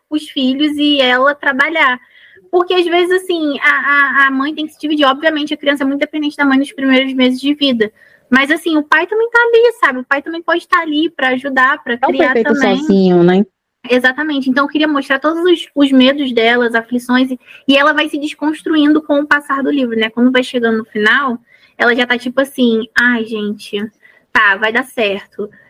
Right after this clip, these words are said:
Speaker 1: Mesmo no, no caos, quase parando no, no Uber, tudo isso, ela, ela vai pensando assim, "Não, gente, vai dar certo.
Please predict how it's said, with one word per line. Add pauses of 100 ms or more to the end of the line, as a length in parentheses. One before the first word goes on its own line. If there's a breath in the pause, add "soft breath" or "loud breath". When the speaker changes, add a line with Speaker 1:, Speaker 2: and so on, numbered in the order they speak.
Speaker 1:
Mesmo
no,
no
caos,
quase
parando
no,
no
Uber,
tudo
isso,
ela,
ela
vai
pensando
assim,
"Não,
gente,
vai
dar
certo.